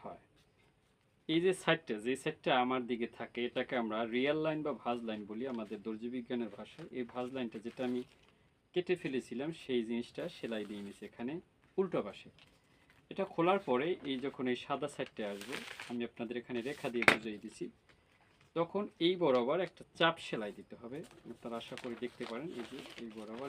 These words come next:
রেখা দিয়ে বুঝিয়ে দিছি, একটা চাপ সেলাই দিতে হবে। তাহলে আপনার এই জন্য প্যান্টের মতো একটা এখানে, আহ, ডিজাইন হয়ে যাবে। আমরা এখানে কেন স্টেপলার মেরে দেখাই, এর একটা আমি অন্য সময় ব্যাখ্যা করব। তবে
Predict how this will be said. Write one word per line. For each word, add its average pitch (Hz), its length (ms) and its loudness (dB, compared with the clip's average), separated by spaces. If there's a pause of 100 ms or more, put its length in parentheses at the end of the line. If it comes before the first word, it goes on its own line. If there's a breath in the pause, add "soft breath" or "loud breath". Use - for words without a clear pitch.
রেখা 127 220 -6
দিয়ে 113 160 -8
বুঝিয়ে 107 280 -12
দিছি, - 200 -10 (800 soft breath)
একটা 160 140 -2 (140)
চাপ 180 180 6 (120)
সেলাই 117 320 -4
দিতে 110 240 -12
হবে। 135 160 -6 (100)
তাহলে 135 320 -6
আপনার 113 240 -10
এই 107 80 -12
জন্য 104 120 -12 (140)
প্যান্টের 143 380 -4
মতো - 220 -10
একটা - 180 -8 (760)
এখানে, 110 380 -12
আহ, 101 640 -14 (140)
ডিজাইন 135 280 -4 (100)
হয়ে 107 240 -10
যাবে। 104 180 -18 (100)
আমরা 147 160 2 (120)
এখানে 139 260 0 (920 loud breath)
কেন 214 160 4 (200)
স্টেপলার 185 520 4
মেরে 147 180 4 (120)
দেখাই, 143 360 2
এর 127 120 4
একটা 120 200 -4 (260)
আমি 113 160 -6 (200)
অন্য 135 120 -2 (140)
সময় 123 260 -4
ব্যাখ্যা 113 300 -8
করব। 113 140 -6 (140)
তবে 131 220 -2